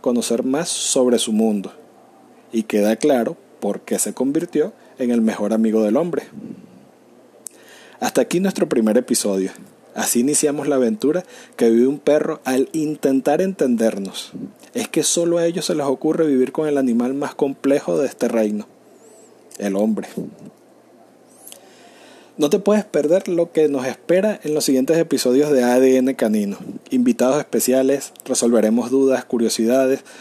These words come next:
lo que debes hacer y lo que no, según la experiencia de varios profesionales dedicados todos al cuidado de tu mejor amigo.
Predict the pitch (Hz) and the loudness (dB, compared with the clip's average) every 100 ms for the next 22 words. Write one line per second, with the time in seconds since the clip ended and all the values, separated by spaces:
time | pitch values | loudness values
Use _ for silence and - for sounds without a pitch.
0 | - 131 117 127 143 165 139 151 160 - | -6 -2 2 4 4 2 0 0 0 0
1 | 139 135 - 123 127 190 202 151 131 147 | 2 2 2 0 0 -2 0 0 0 -2
2 | 156 - 127 139 170 - 143 117 139 151 | -4 -2 0 0 0 -2 0 2 0 -2
3 | - 165 147 117 113 156 196 - - 139 | -4 -4 -2 0 -2 -2 -4 -8 -6 0
4 | 135 135 117 156 196 - - 202 220 - | 2 2 0 -2 -2 -4 -2 0 0 -2
5 | 135 135 131 123 117 139 143 131 113 110 | -4 -2 0 2 2 2 0 -2 0 0
6 | 110 107 98 | 0 -2 -6